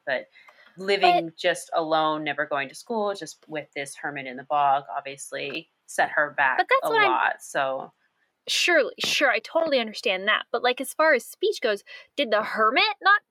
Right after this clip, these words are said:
Speaker 2: speak? Like, did they not use language to communicate? Like,
Speaker 1: We also
Speaker 2: I
Speaker 1: don't know when
Speaker 2: just
Speaker 1: the hermit died. She could have been quite young when
Speaker 2: That's
Speaker 1: that woman
Speaker 2: true.
Speaker 1: died as well, so
Speaker 2: That's true. That's true.
Speaker 1: Which explains why she has the bog hut, 'cause obviously this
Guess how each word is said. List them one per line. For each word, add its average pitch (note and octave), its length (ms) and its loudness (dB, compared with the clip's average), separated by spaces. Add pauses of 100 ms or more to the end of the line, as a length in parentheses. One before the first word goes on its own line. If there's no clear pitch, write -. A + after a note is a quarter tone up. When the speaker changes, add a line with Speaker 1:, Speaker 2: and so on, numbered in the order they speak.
Speaker 2:
speak? - 540 -2 (200)
Like, C#4+ 320 0 (440)
did C4 160 -2
they A3+ 160 2
not F#4 220 4
use F#4 200 -2
language G4+ 380 0
to G4+ 80 -6
communicate? G4+ 720 0
Like, C4 280 0 (440)
Speaker 1:
We A#3+ 200 -2
also C4 180 2
Speaker 2:
I - 20 0
Speaker 1:
don't A#3+ 220 0
know G#3+ 120 0
when F#3+ 200 -4
Speaker 2:
just - 0 -
Speaker 1:
the F3 100 0
hermit E3+ 320 -4
died. D3 540 -2
She - 200 -10
could G3 160 -8
have F3 100 -8
been D#3+ 260 -6
quite D3+ 340 0
young D3+ 300 -4
when C#3 140 -10
Speaker 2:
That's E3 200 0
Speaker 1:
that - 20 -8
woman D#3+ 240 -2
Speaker 2:
true. - 20 -4
Speaker 1:
died - 260 -6
as D#3+ 180 -16
well, - 460 -2
so C#3+ 500 -8 (560)
Speaker 2:
That's F3+ 260 -10
true. - 240 -6 (240)
That's G3+ 200 -12
true. - 160 -10 (500)
Speaker 1:
Which G#3+ 220 -4
explains G#3+ 440 -4
why D#3 320 2
she E3+ 160 -8
has D#3+ 200 -4
the D3+ 100 -6
bog D3 320 2
hut, D3 240 -4
'cause D3+ 140 -16
obviously D3 640 -10
this C3+ 340 -16